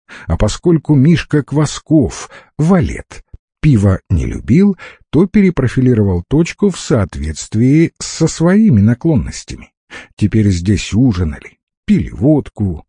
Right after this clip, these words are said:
виски и джин, играли в карты и смотрели стриптиз-шоу. Впрочем, название и эмблему пивбара "Валет" сохранил как историческую достопримечательность.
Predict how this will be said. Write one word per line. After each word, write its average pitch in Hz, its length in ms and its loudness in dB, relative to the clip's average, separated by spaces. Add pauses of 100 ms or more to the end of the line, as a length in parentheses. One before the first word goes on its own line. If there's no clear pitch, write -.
виски 127 640 -2
и 76 160 -4
джин, 110 540 -4 (400)
играли 110 400 0
в - 140 -6
карты 147 560 0 (160)
и 113 160 2
смотрели 165 920 2
стриптиз-шоу. - 1300 -4 (440)
Впрочем, - 800 -2 (200)
название 117 1080 2
и 147 180 4
эмблему 120 640 2
пивбара 92 640 -2
"Валет" 85 520 -2 (200)
сохранил 123 640 2
как 143 240 -2
историческую 131 800 0
достопримечательность. - 1300 -4